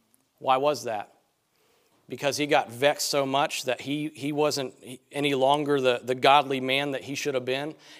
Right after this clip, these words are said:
It doesn't, it doesn't ever say that he partook in the things that they did.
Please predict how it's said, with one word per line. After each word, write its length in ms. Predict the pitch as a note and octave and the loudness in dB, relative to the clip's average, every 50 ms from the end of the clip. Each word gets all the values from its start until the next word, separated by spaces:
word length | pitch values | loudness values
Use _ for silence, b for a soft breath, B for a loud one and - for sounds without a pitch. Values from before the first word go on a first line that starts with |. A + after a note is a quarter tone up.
| B | B
It 140 | B D#3 D3 | B 4 8
doesn't, 380 | F#3+ A3+ C4 F#3+ B3 A3 G3+ - | 8 8 8 8 4 0 0 0
it 160 | E3+ F3 F3+ | -2 0 4
doesn't 260 | D#3 A#3 A#3 F#3+ G#3 | 6 6 6 6 6
ever 240 | G#3 A#3+ C#4 C4+ C4+ | 6 6 6 6 4
say 340 | A3 - - - B3+ C4 C4 | 4 4 4 6 6 6 6
that 120 | F#3+ G3 | 4 0
he 180 | - - G3+ A#3 | -2 0 0 0
partook 540 | - - F#3 E3+ D#3 - - A#3 A#3+ A#3 A#3 | 4 6 4 4 4 4 6 6 6 6 4
in 100 | - F#3+ | 0 0
the 120 | F3+ E3 | 0 0
things 300 | - G3+ G#3+ G#3+ G#3+ - | 2 4 4 4 4 2
that 120 | E3+ D#3 C#3+ | 0 2 2
they 140 | E3+ D#3+ | 4 4
did. 240 | D3 D3 C3 G#2+ F#2 | 4 2 0 -2 -4